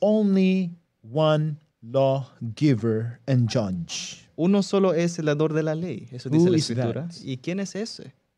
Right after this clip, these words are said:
Speaker 1: He is the one who is able to save and destroy.
Speaker 2: Él es el uno que puede salvar y perder.
Speaker 1: Such work
Speaker 2: Tan trabajo
Speaker 1: can only be done
Speaker 2: nada más puede ser hecho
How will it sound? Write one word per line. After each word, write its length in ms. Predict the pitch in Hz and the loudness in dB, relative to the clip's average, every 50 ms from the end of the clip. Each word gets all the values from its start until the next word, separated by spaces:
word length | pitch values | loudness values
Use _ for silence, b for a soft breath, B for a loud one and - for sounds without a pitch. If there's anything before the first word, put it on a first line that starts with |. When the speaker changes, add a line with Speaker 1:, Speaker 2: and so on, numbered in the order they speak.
| _ _ _ | _ _ _
Speaker 1:
He 200 | - 185 220 233 | -4 -2 0 2
is 140 | 214 175 - | 2 0 2
the 100 | 135 151 | 2 2
one 300 | 135 131 156 175 180 160 | 2 2 2 2 2 2
who 80 | 135 147 | 2 2
is 220 | 151 139 - - - | 0 0 -2 -2 -2
able 320 | 170 170 180 156 139 135 127 | 0 2 2 4 2 2 0
to 160 | 131 - 131 | 0 -2 -4
save 680 | - - - - 160 165 147 117 113 113 113 104 95 101 _ - | -4 -2 0 2 2 2 2 2 0 -2 -4 -8 -12 -12 _ -2
and 420 | 139 139 156 170 156 123 101 98 - 101 | 0 2 2 2 0 0 -4 -10 -12 -10
destroy. 760 | 120 120 - - - - - - 62 64 64 98 92 104 107 _ _ - | -10 -8 -10 -10 -14 -16 -16 -14 -14 -14 -14 -16 -18 -20 -20 _ _ -8
Speaker 2:
Él 160 | 110 123 127 | -4 -4 -2
es 140 | 127 123 - | -2 -2 -4
el 100 | 143 143 | -4 -4
uno 200 | 151 156 160 170 165 | -2 -2 -4 -4 -4
que 120 | - 143 | -6 -8
puede 300 | 139 - 151 151 143 151 147 | -4 0 0 2 2 0 -2
salvar 680 | - - 143 135 131 131 151 165 180 190 196 190 - - | -2 -4 -4 -4 -2 -2 0 0 0 0 -2 -4 -6 -6
y 120 | - 160 165 | -6 -6 -6
perder. 500 | 165 - 170 156 165 160 180 208 220 - - - - _ _ _ - | -4 -4 -4 -4 -2 -2 -4 -6 -6 -8 -12 -20 -20 _ _ _ -14
Speaker 1:
Such 520 | - - - - 226 254 - - - - | -12 -10 -6 -4 -4 -4 -4 -6 -8 -8
work 580 | 147 147 185 233 226 156 - - - - - - _ _ _ _ - | -4 -2 0 0 -2 -2 -4 -10 -18 -20 -20 -20 _ _ _ _ -6
Speaker 2:
Tan 200 | - 135 151 147 | -4 -4 -2 -2
trabajo 600 | - 151 151 156 160 170 175 170 147 120 101 98 _ _ _ _ _ _ _ _ _ _ _ _ _ | -2 0 0 2 2 2 0 0 -2 -6 -6 -8 _ _ _ _ _ _ _ _ _ _ _ _ _
Speaker 1:
can 140 | - 147 151 165 | -6 -6 -4 0
only 540 | - 185 226 240 240 226 202 190 190 190 190 | 2 2 4 4 4 4 4 4 4 4 4
be 200 | 147 135 190 190 | 4 2 2 2
done 440 | 135 127 139 123 113 104 101 107 110 113 - | 2 2 2 0 0 -2 -6 -8 -12 -14 -12
Speaker 2:
nada 80 | - 127 143 | -8 -4 -4
más 140 | 151 147 - | -4 -4 -6
puede 300 | - - 175 196 208 190 | -4 -2 -2 0 0 -2
ser 180 | 180 - 135 123 | -2 -2 -4 -2
hecho 360 | 123 117 - - 110 98 | -4 -4 -6 -8 -8 -8